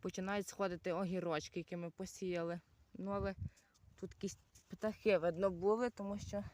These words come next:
де-не-де видно дири у землі, та як виколупане насіння. Тут також сходить.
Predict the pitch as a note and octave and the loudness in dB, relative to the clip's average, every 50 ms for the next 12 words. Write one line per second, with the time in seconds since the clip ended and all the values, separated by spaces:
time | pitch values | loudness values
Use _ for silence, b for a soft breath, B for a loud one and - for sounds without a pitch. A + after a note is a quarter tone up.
0 | - - F3+ F3 E3+ - F#3 F#3+ G3 G3+ - - - F3+ F#3 F3+ F3 F3+ F#3+ G3 | -12 -12 -10 -6 -2 0 2 2 2 0 -2 -4 -6 -4 -4 -4 -2 0 0 0
1 | G3+ F3+ F#3 G3 F#3 F3 F#3 F#3+ F#3+ B B B B B B _ - C#3+ C#3+ F#3 | 0 0 0 -2 -2 -2 -4 -6 -6 B B B B B B _ -4 2 6 6
2 | F#3 E3 D3+ C#3 - - - _ _ _ - - _ _ _ _ _ _ _ _ | 6 6 6 2 -2 -6 -10 _ _ _ -20 -20 _ _ _ _ _ _ _ _
3 | _ _ - E3+ D3+ E3 E3 D#3 D3 C#3+ C#3+ C#3+ D3+ - - E3+ E3 D#3+ - - | _ _ -8 -6 -4 -4 -4 -2 -2 -2 -2 -2 -4 -4 -4 -2 -2 -2 -4 -4
4 | E3+ F3+ F#3 - - E3+ D#3+ D3+ - E3 D#3+ D#3+ D#3+ D3 D3+ D#3+ - - D3 C3 | -2 0 0 0 0 -2 -4 -4 -4 -4 -4 -2 -2 -4 -4 -6 -6 -8 -6 -6
5 | C3+ C#3+ - b b b b b b b b - F#3 F#3+ - E3 D#3 - - F#3+ | -6 -8 -10 b b b b b b b b -12 -12 -4 -2 -2 -2 -2 -4 -6
6 | - - - - G3 G3 F#3+ G#3 | -6 -8 -4 -2 -2 -2 -2 -6